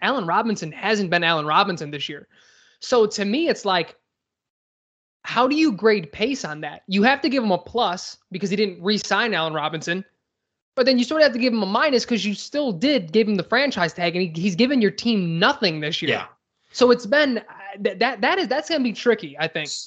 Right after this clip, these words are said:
Speaker 2: Yeah, well, and, and, and so just, you know, looking at the defensive side of the ball as well, Jalen Johnson, that's a great pick. Uh, Roquan Smith, I mean, you just watch him, you know, bust through,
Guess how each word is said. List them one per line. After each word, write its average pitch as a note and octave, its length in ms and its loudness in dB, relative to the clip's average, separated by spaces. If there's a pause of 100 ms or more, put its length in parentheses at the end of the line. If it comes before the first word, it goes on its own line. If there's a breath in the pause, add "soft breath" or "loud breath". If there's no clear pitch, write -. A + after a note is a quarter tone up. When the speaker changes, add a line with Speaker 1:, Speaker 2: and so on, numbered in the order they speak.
(160)
Speaker 2:
Yeah, G3+ 220 6
well, G3+ 280 4
and, G#3 200 -4
and, F3 240 -2
and D#3+ 200 -6
so F3+ 200 -2
just, D#3+ 260 -8
you F3+ 80 -2
know, A#2+ 200 0 (380)
looking E3+ 260 0
at D3+ 100 2
the C#3 80 0
defensive C3+ 540 -2
side C3 200 2
of B2+ 60 -2
the A#2+ 60 -6
ball A#2 240 0
as G#2+ 120 -2
well, A2 460 0
Jalen C3+ 380 2
Johnson, B2 420 0
that's A2+ 200 -4
a - 20 -8
great A2 320 -2
pick. A2 400 -4 (220)
Uh, G2+ 160 -4
Roquan A#2+ 480 2
Smith, B2 320 -2
I C#3 80 0
mean, C3 100 2
you C3+ 100 2
just C#3+ 200 -4
watch C3 260 2
him, B2+ 260 -4 (300 loud breath)
you C3 100 -6
know, G#2+ 80 -2
bust C3 380 -2
through, A2 540 -4